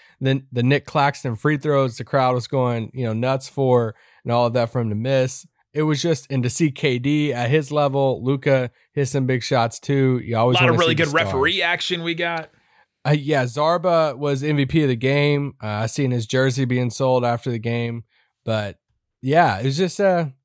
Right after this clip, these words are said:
Speaker 1: it's a bummer. It's a bummer when they lose. Obviously, it's a bummer when they lose a national T V game, especially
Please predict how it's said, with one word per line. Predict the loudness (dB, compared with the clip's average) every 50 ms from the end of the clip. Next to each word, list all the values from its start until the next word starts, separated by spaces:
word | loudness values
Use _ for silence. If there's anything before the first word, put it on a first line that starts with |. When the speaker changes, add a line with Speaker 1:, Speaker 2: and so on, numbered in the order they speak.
| _ _ _ _ _
Speaker 1:
it's | -2 -2 0 0
a | -2 0
bummer. | 4 4 4 4 2 2 0 0 -2 -4 -10 _ _
It's | -4 -4 -2
a | 0
bummer | 2 2 2 4 2 2
when | 2 2 2
they | 0 0 0
lose. | 0 0 0 0 2 2
Obviously, | 0 0 0 0 -2 -2 -2
it's | -2 0
a | -2
bummer | 0 0 0 0 0 -4
when | -6 -6
they | -8 -10
lose | -10 -10 -12 -10 -8
a | -8
national | -6 -6 -8 -10 -12 -10
T | -6 -6 -4
V | -4 -4
game, | -4 -4 -6 -6 -8 -10 -14 -18 _ _ _ _ _ _ _ -12
especially | -10 -8 -4 0 2 4 4 4 2 0 0 -2 -2 -4 -8